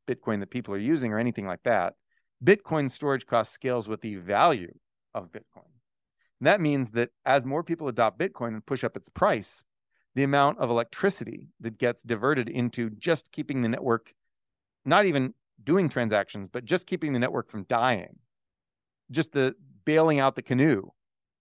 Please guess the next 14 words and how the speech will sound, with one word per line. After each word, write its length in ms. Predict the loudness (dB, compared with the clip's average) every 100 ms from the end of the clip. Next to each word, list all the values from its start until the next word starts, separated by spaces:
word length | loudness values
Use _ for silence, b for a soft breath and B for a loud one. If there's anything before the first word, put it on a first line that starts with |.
| -2
right, 340 | 0 0 -4
to 60 | -12
keep 280 | -8 -8 -6
this 140 | -6
thing 180 | -4 -6
afloat, 440 | -2 2 2 0 -12 _ _ _ _ _ _ _
increases. 640 | 2 2 -4 -12 -16 -20 _ _ _ _ _
And 140 | 0 0
in 60 |
fact, 260 | 4 4 4
it 80 | -2
looks 220 | -2 0
like 220 | -2 2
it 180 | 0